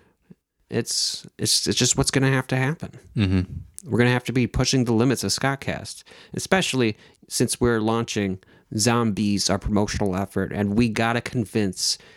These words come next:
Speaker 1: at least, like, five rich people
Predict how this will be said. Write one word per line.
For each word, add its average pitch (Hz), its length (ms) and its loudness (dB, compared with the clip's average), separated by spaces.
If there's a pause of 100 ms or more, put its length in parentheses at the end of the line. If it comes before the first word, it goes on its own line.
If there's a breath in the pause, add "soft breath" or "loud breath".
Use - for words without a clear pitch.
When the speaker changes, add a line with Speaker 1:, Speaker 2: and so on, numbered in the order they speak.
(300 loud breath)
Speaker 1:
at 110 180 2
least, 127 320 2
like, 110 340 -4 (200)
five 127 720 -2
rich 110 260 -2
people - 420 -10